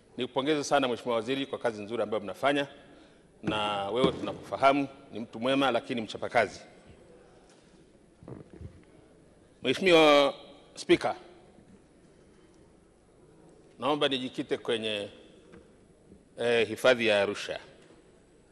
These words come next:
Hii hifadhi ilianzishwa mwaka elfu moja mia tisa na sitini, mwaka mmoja kabla hatujapata uhuru wetu.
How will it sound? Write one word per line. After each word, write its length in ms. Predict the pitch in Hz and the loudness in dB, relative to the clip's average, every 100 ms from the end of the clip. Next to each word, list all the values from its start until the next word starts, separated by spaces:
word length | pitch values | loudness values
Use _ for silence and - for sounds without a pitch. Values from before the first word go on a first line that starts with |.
| _ _ _ _ _ _ - | _ _ _ _ _ _ -6
Hii 100 | 143 | -4
hifadhi 540 | 139 185 190 139 139 139 - - - - - - - | 2 6 6 6 0 -2 -12 -18 -20 -20 -20 -20 -12
ilianzishwa 880 | 123 127 127 123 143 - 135 127 120 | -2 0 0 -2 -6 -2 2 2 2
mwaka 420 | 120 120 135 - | -2 -2 -2 -2
elfu 240 | 117 - 107 | -4 -4 -8
moja 340 | 120 120 117 113 - | -4 -2 -4 -6 -12
mia 100 | 101 | -12
tisa 200 | - 107 | -8 -8
na 80 | |
sitini, 340 | 98 - 95 87 - _ _ _ - _ _ _ _ _ _ _ _ _ _ | -8 -12 -14 -16 -20 _ _ _ -20 _ _ _ _ _ _ _ _ _ _
mwaka 260 | 131 135 123 | 0 2 2
mmoja 340 | 127 127 123 | 2 2 2
kabla 440 | 123 113 113 104 104 - | 2 0 0 0 -2 -8
hatujapata 500 | 107 - 107 120 110 | -10 -6 -4 -4 -4
uhuru 260 | 98 104 90 | -6 -6 -8
wetu. 280 | 85 - | -10 -14